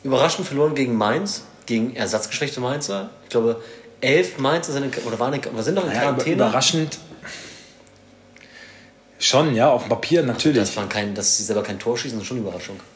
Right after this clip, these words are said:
Speaker 2: Ja, aber ich, ich hab, das ist, war ja genau das, was ich so ein bisschen befürchtet hatte, ne?
Speaker 1: Mhm.
Speaker 2: Und auch Bayern war ja nicht souverän gegen Gladbach, ne? Normalerweise müssen die verlieren. Zwei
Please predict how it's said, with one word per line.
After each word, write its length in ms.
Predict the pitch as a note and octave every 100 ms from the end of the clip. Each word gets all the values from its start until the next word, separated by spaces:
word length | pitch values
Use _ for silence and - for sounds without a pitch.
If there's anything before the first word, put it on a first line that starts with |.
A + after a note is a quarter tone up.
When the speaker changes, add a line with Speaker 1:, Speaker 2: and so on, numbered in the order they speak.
| - - - -
Speaker 2:
Ja, 280 | A#2+ E3+ G3
aber 180 | B2 A#2
ich, 220 | A2 -
ich 180 | G#2 -
hab, 120 | C3
das 180 | C#3+ C#3+
ist, 140 | D3+ E3
war 120 | E3
ja 120 | E3
genau 240 | E3 F3
das, 220 | F3 E3 -
was 180 | D#3
ich 120 | D#3+ -
so 100 | D#3+
ein 60 |
bisschen 560 | D#3 - D#3 D#3 D#3 C#3+
befürchtet 580 | D3 - G3 - B2 -
hatte, 160 | -
ne? 140 | F#2+ A#2
Speaker 1:
Mhm. 240 | A#2 A2 -
Speaker 2:
Und 140 | B2
auch 120 | B2+ B2
Bayern 360 | B2+ E3 E3+
war 80 | D3+
ja 100 | D3+
nicht 140 | D3
souverän 540 | - B2+ A#2 C3+ D3+ F#2
gegen 200 | F#2+ F#2+
Gladbach, 420 | F#2+ - F#2 E2
ne? 80 | A2+
Normalerweise 420 | A2+ A2 C#3 B2+
müssen 200 | C3 C3
die 40 | A#2
verlieren. 360 | - A#2 D3+ - - - - - -
Zwei 240 | - G#2+